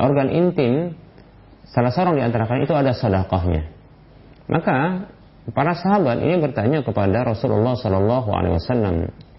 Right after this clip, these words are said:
"Ya Rasulullah, ayati ahadu-, ahaduna syahwatahu wa yakunu lahu fiha ajrun?"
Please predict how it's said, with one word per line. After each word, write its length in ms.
"Ya 160
Rasulullah, 560
ayati 400
ahadu-, 560
ahaduna 520
syahwatahu 680
wa 40
yakunu 360
lahu 160
fiha 240
ajrun?" 560